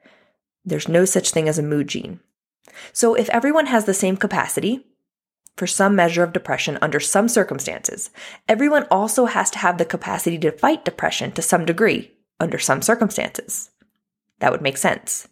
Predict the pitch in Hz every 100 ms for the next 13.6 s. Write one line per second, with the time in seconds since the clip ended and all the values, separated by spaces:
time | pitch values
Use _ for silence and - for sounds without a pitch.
0 | _ _ - - - - - 240 302 311
1 | 277 247 226 - 190 208 277 - - 208
2 | 208 190 190 190 185 202 254 330 _ _
3 | _ _ _ - - - 190 - 240 240
4 | 247 233 233 - - 214 240 262 262 -
5 | - 165 202 202 190 190 180 - 180 175
6 | 175 165 170 147 175 175 - - - _
7 | _ _ - 208 214 214 208 214 208 196
8 | - 202 233 254 233 185 196 - 180 190
9 | 190 190 - 190 - - 170 170 175 -
10 | - - - - - - - _ _ _
11 | _ _ _ _ 185 202 202 - - 151
12 | - - - - - - 50 - _ -
13 | 170 - - - - -